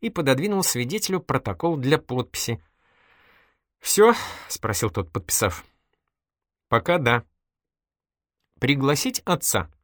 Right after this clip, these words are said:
«Думаю, с вашим отцом поговорят оперативники. Пригласите ко мне лучше индюка». Мужчины одновременно хмыкнули, и Наполеонов поправился. «Петухова Сергея Денисович».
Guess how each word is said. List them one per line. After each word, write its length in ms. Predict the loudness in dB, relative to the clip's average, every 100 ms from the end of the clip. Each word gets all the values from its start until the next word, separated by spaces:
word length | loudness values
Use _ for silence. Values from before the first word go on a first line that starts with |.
| _ _ _ _ _ _ _ _ _ _ _ _ _
«Думаю, 260 | 2 4 4
с 100 | 4
вашим 280 | 2 4 2
отцом 320 | 2 2 0
поговорят 500 | 0 2 4 4 2
оперативники. 680 | -2 -2 -2 -4 -6 -12 -18 -20 _ _ _ _ _ _
Пригласите 600 | -6 0 2 2 0 -6
ко 100 | -2
мне 160 | 0 2
лучше 440 | 0 0 0 0 2
индюка». 600 | 2 2 0 -2 -2 -2 _ _ _ _ _ _ _ _ _ _ _
Мужчины 440 | -4 -2 0 0 0 -2
одновременно 560 | -2 0 0 0 -2
хмыкнули, 720 | -6 0 0 0 -2 0 -2 -8 _
и 200 | -6 -4
Наполеонов 640 | -4 -4 -2 -2 -2 -2
поправился. 520 | -4 -4 -4 -4 -8 -10 _ _ _ _ _ _
«Петухова 680 | -4 0 0 2 4 4 0
Сергея 560 | -4 0 0 2 2 2
Денисович». 640 | 0 0 -2 -6 -12 -14